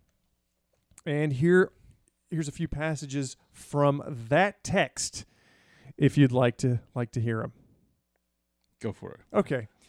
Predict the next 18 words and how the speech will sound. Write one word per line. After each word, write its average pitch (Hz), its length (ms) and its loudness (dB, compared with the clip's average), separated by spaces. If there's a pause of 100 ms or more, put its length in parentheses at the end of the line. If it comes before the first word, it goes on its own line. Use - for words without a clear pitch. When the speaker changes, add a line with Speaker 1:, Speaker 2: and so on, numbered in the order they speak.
(600)
Speaker 1:
Uh, 160 520 6
okay. 143 180 0 (320)
Another 262 340 6
tribe 123 560 2
of 117 140 -4
Indians 123 420 -2
came 190 520 -2 (100)
from 151 480 0
the 139 80 0
neighborhood 135 640 2
of 127 220 -4
Charleston 214 720 -4
in 123 100 -4
South 139 300 -4
Carolina 139 560 -2
and 123 260 -6
settled 220 320 -4
themselves, 131 800 -2